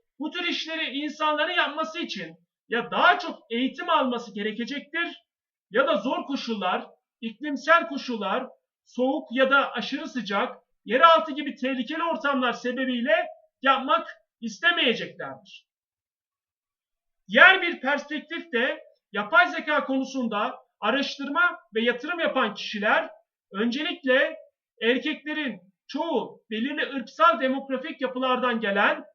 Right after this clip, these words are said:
yüksek sosyoekonomik bölgelerde yetişmiş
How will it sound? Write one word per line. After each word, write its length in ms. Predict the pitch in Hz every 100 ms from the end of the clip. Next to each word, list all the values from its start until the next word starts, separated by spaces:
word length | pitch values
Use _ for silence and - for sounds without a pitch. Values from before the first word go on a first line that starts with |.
| _ _ _
yüksek 440 | 214 220 - 320 320 - - -
sosyoekonomik 840 | _ 269 - - - 294 294 -
bölgelerde 640 | 262 254 254 262 254 226 262
yetişmiş 880 | 214 220 - 196 226 330 - -